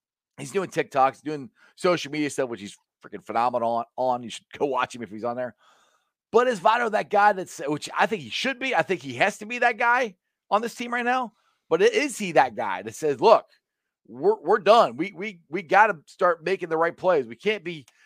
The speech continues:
getting thrown out at first base." You know, but Kyle Farmer did the other night when he didn't look where the ball was going. He got thrown out at first base trying to, trying to get back where the ball was hit the left field. I mean, you, you can't make these mental mistakes. And that, that to me, it's like somebody, and that's, that's one thing this team can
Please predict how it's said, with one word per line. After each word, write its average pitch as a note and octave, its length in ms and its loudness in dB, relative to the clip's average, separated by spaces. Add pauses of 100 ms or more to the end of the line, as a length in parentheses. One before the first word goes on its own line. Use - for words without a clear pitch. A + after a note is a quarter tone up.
(160)
getting G3 220 -6
thrown G#3 360 4
out G#3 240 4
at D3 100 -2
first F#3 360 -4
base." F#3 460 -4 (300)
You C#3+ 100 -8
know, C#3 280 0
but C3 180 -12 (100)
Kyle E3 260 0
Farmer D#3+ 360 -2
did B2+ 140 -4
the C3 80 -4
other B2+ 160 -2
night C3+ 180 -4
when B2 100 -12
he A#2+ 140 -12 (140)
didn't C#3+ 180 -10
look C#3 160 -6
where C3+ 80 -6
the A#2+ 60 -6
ball D#3+ 260 4
was A#2 100 -8
going. A#2+ 240 -4
He B2+ 60 -10
got B2+ 140 -6
thrown D3 180 -4
out C#3+ 80 -2
at - 80 -10
first C#3 160 -8
base C3+ 140 -8
trying B2 260 -8
to, - 100 -20
trying C#3+ 180 -6
to B2 40 -6
get A#2 140 -10
back D3+ 240 4
where C3+ 80 -4
the A#2 60 -10
ball C#3 180 0
was A#2 80 -10
hit C#3+ 100 -12
the A#2 60 -12
left C3 220 -4
field. B2+ 260 -6 (500)
I C3 80 -8
mean, C#3+ 180 -10
you, F3+ 200 -16
you F3+ 180 -16
can't G#3 240 0
make G#3+ 180 -2
these D3 200 -12
mental F3+ 180 2
mistakes. - 640 -4
And D3 300 -14
that, D#3 180 -6
that D#3+ 140 -2 (220)
to E3 80 -10
me, A3 120 -6
it's - 100 -10
like D#3 120 -6
somebody, G3+ 280 -2
and D#3 100 -4
that's, G#3+ 220 0 (360)
that's A#3 120 0
one C#4+ 120 -4
thing G3+ 140 -4
this F#3+ 140 -4
team G3+ 220 -8 (180)
can F#3 460 -6